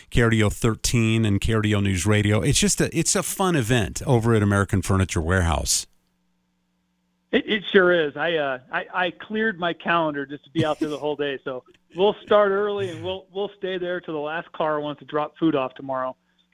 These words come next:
Speaker 2: Such a neat event, and we so much appreciate K R D O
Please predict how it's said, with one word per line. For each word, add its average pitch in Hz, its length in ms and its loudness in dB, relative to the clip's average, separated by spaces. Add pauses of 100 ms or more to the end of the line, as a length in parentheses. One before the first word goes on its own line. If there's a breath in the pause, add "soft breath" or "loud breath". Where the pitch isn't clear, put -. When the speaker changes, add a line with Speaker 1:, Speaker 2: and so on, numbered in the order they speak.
(120)
Speaker 2:
Such 202 160 4
a 170 80 2
neat 165 220 0
event, 151 340 -4
and 156 80 -10
we 175 160 -4 (160)
so 202 160 2
much 160 240 -2
appreciate 143 600 -6 (380)
K 175 160 0
R 151 160 2
D 143 200 -2
O 139 180 -2